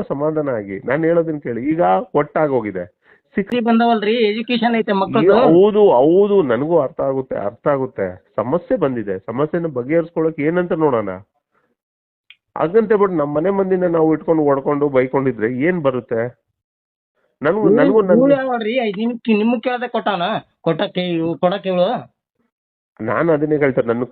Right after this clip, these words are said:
Speaker 1: ಕೇಳ್ದಿರೋ ಕೊಡ್ತೀನಿ, ನನ್ ಜವಾಬ್ದಾರಿ ಇದೆ. ನನ್ಗೆ ನನ್ನ, ನನ್ನ ಸಂಘದಲ್ಲಿ
Speaker 2: ಇವ್ನೇನೋ ನಮ್ಮ ಅವ್ವನ್ ಜೊತೆಗ್ ಮಾತಾಡ್ಸಿ, ಚಂದ್ರಣ್ಣನ್ ಜೊತೆಗ್ ಮಾತಾಡ್ಸಿ, ನನ್ ತಾಳಿ ಚೈನ್ ಒತ್ತಿ ಇಟ್ಟು ಕೊಡ್ಸೀನಿ ಅಂತಂದ್ಲು. ನಿಮ್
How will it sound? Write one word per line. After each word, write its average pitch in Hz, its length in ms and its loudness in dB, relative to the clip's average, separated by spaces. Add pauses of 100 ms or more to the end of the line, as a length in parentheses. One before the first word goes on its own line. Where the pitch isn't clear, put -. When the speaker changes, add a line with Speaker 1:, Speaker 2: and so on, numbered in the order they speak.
Speaker 1:
ಕೇಳ್ದಿರೋ 185 360 2
ಕೊಡ್ತೀನಿ, 160 440 -2
ನನ್ 139 180 0
ಜವಾಬ್ದಾರಿ 113 380 0
ಇದೆ. 90 320 -10 (160)
ನನ್ಗೆ 147 320 0
ನನ್ನ, 139 280 0
ನನ್ನ 156 300 2
ಸಂಘದಲ್ಲಿ 165 800 2
Speaker 2:
ಇವ್ನೇನೋ 240 600 4
ನಮ್ಮ 214 280 -2
ಅವ್ವನ್ 226 220 2
ಜೊತೆಗ್ 226 280 2
ಮಾತಾಡ್ಸಿ, 226 680 -2
ಚಂದ್ರಣ್ಣನ್ 226 480 0
ಜೊತೆಗ್ 220 220 -4
ಮಾತಾಡ್ಸಿ, 220 680 -2 (220)
ನನ್ 160 180 2
ತಾಳಿ 196 220 -2
ಚೈನ್ 226 220 -4
ಒತ್ತಿ 208 260 -2
ಇಟ್ಟು 226 240 0
ಕೊಡ್ಸೀನಿ 220 340 0
ಅಂತಂದ್ಲು. 208 380 0 (920)
ನಿಮ್ 185 160 0